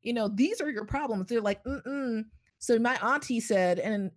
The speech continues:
<laughs> and, and those are definitely a huge breakdown in the team, because if I can't, if you don't allow me to bring my knowledge, if you're just to discount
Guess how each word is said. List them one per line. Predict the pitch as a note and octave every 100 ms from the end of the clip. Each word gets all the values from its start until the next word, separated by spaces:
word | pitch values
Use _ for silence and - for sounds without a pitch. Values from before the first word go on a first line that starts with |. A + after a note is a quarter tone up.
| _
<laughs> | B3 - - - - - - _ _ _ _ -
and, | A#3+ A#3+ A#3+
and | A#3+ G3+ F#3+
those | B3 C4+ C#4 C4
are | A#3
definitely | A3 G3+ - G3 F3+ F#3 -
a | G3+
huge | G3+ - A#3 G#3+ -
breakdown | F#3 F3+ F3+ E3 D#3 D#3 E3 - _ _
in | G3
the | F#3
team, | E3 E3+ F#2+ B2 - _ _ -
because | G#3+ G#3+ A#3 G3+ G3 F#3+ _ - _ _ _ _ _ _ _ -
if | A#3 G#3 G#3+ _
I | G3+ C4
can't, | C#4 - B3+ B3 -
if | A#3
you | G3+ A#3+ C#4
don't | C4+ G3+
allow | F3+ F3 G3
me | G#3+ A3
to | G3
bring | E3 F#3+
my | F3+ F3+
knowledge, | D#3+ D3+ F3+ G3
if | F#3
you're | A#3
just | B3+ -
to | G3+
discount | E3 D#3 F#3+ - - E3 G#3+ -